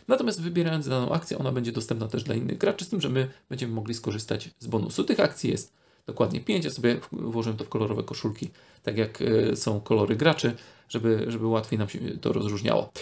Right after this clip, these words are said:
E, tak czy inaczej, e, te karty sobie także omówimy, ponieważ one w tym momencie nie są najbardziej istotne, ponieważ wszystko w gruncie rzeczy będzie się kręcić wokół tego, co mamy tutaj. A tych kart jest naprawdę bardzo dużo.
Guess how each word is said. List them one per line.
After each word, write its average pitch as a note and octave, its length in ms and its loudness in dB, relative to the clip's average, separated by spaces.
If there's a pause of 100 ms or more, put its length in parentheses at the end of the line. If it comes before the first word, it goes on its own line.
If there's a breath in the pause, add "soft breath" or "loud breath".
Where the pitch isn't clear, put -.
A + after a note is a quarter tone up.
(200 loud breath)
E, B2+ 140 8
tak G#3 160 2
czy A#3 100 6
inaczej, F#3 520 4
e, C#3+ 180 -2 (320)
te A3+ 80 -2
karty E3+ 240 0
sobie D3 220 0
także B2+ 380 6 (220)
omówimy, C3+ 420 -2
ponieważ D3 280 0
one C#3+ 200 2
w C3 60 -6
tym G3+ 160 6
momencie D3 380 2
nie C3+ 160 0
są A2+ 240 0 (360 loud breath)
najbardziej A#2+ 480 2
istotne, G3 500 6 (380 loud breath)
ponieważ C#3 760 6 (480)
wszystko F3+ 500 8 (120)
w B2+ 80 -6
gruncie D3+ 280 0
rzeczy C3+ 220 0
będzie C3+ 240 -2
się C3+ 100 -2
kręcić B2+ 380 -4
wokół A2+ 240 -2
tego, A2 200 2
co A2 140 0
mamy G#2 220 2
tutaj. - 380 -8
A - 100 -8
tych F3 200 2
kart C#3+ 200 4
jest B2+ 140 -4
naprawdę A#2 340 0
bardzo A2 280 4
dużo. F2 240 -2